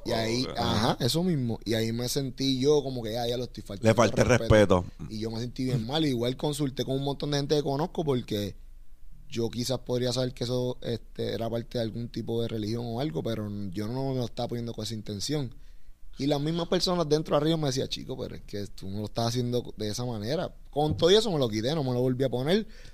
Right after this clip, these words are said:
Speaker 1: Lo guardé, lo tengo, le tengo mucho
Speaker 2: Recuerdo,
Speaker 1: cariño
Speaker 2: ajá.
Speaker 1: como a ese recuerdo. Entonces, él ese es el que me dice, "Tienes que hacer esa historia. Entonces, trata de, de hacer un storytelling aquí."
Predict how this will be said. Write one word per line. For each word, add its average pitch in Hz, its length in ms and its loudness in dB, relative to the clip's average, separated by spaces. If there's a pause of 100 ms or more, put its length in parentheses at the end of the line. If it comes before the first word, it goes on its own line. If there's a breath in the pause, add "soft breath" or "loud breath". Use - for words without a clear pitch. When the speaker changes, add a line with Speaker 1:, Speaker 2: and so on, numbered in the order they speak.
(120)
Speaker 1:
Lo 117 140 0
guardé, 113 420 4
lo 185 120 6
tengo, 131 440 2
le 120 100 2
tengo 117 280 -2
mucho 185 80 6
Speaker 2:
Recuerdo, 101 260 8
Speaker 1:
cariño 90 320 6
Speaker 2:
ajá. 95 140 4
Speaker 1:
como 127 220 0
a 113 260 -8
ese 120 180 -4
recuerdo. 143 480 -4 (920)
Entonces, 117 400 -2
él 127 140 4
ese 156 240 4
es 135 60 4
el 135 100 0
que 139 100 -4
me 139 100 0
dice, 131 220 0 (140)
"Tienes 110 240 -4
que - 120 -6
hacer 127 160 -4
esa 117 120 -4
historia. - 500 -8 (140)
Entonces, 104 300 -4
trata 107 360 -4
de, 120 520 0
de 113 120 -4
hacer 117 180 -6
un 135 100 -4
storytelling 123 600 -2
aquí." 87 400 -6